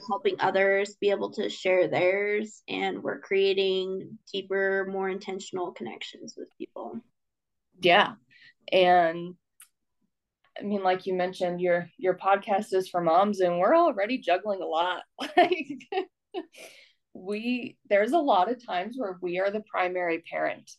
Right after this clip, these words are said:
Speaker 2: Um, and I one hundred percent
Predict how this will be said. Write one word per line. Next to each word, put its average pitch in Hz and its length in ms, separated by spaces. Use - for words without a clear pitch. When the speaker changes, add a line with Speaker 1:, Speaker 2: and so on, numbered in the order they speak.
Speaker 2:
Um, 175 520
and 208 280
I 208 240
one 226 300
hundred 220 260
percent 220 420